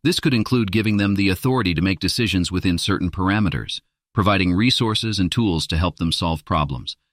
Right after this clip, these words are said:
and recognizing and rewarding exceptional customer service.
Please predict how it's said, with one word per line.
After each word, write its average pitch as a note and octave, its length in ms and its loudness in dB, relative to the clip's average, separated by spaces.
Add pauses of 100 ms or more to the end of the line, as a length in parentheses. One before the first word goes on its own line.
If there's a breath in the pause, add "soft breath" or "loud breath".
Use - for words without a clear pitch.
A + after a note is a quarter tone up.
(220)
and - 140 0
recognizing G#2 720 0
and F2 140 0
rewarding F2+ 480 0
exceptional D#2+ 520 -2
customer D#2+ 420 -2
service. - 560 -4